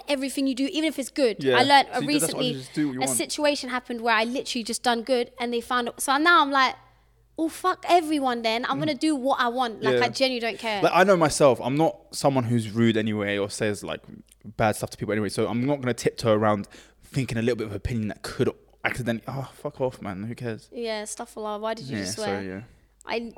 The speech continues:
Speaker 2: That's
Speaker 1: I
Speaker 2: my alarm telling me.
Speaker 1: <laughs> telling you to shut up.
Speaker 2: Yeah.
Speaker 1: I never hear,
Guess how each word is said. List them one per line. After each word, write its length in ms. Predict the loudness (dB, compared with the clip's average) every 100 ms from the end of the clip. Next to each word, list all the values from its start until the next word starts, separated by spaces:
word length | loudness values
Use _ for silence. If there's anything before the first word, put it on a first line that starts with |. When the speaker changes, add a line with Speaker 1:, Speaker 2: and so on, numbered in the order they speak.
| -6
Speaker 2:
That's 120 | -2
Speaker 1:
I 40 |
Speaker 2:
my 140 | 2 4
alarm 300 | 4 4 0
telling 240 | -4 -4 -2
me. 120 | -6 _ -14
Speaker 1:
<laughs> 220 | -10 -10
telling 320 | -8 -2 0 0
you 80 |
to 80 | -2
shut 160 | 0 0 0
up. 80 |
Speaker 2:
Yeah. 220 | -2 -4 0
Speaker 1:
I 140 | 0
never 320 | 2 2 0 0
hear, 260 | 0 -2